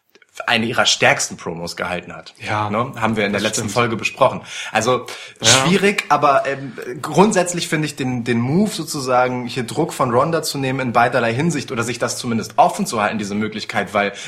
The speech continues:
Speaker 1: im Moment das Publikum offensichtlich recht schwer einzuschätzen ist für
Speaker 2: Mhm.
Speaker 1: die Storyschreiber bei W W E.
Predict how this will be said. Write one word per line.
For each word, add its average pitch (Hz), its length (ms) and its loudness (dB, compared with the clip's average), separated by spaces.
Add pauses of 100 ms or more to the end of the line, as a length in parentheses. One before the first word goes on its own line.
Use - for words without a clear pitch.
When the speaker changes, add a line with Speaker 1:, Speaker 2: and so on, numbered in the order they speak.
(100)
Speaker 1:
im 127 100 -2
Moment 123 320 2
das 127 120 -4
Publikum 135 440 -8
offensichtlich 139 720 0
recht - 240 -4
schwer 180 240 0
einzuschätzen - 640 -4
ist - 160 -6
für 104 140 -2
Speaker 2:
Mhm. 101 40 -2
Speaker 1:
die 101 80 -2
Storyschreiber 95 680 -2
bei 90 140 -4
W 95 240 -2
W 92 200 -4
E. 117 220 -6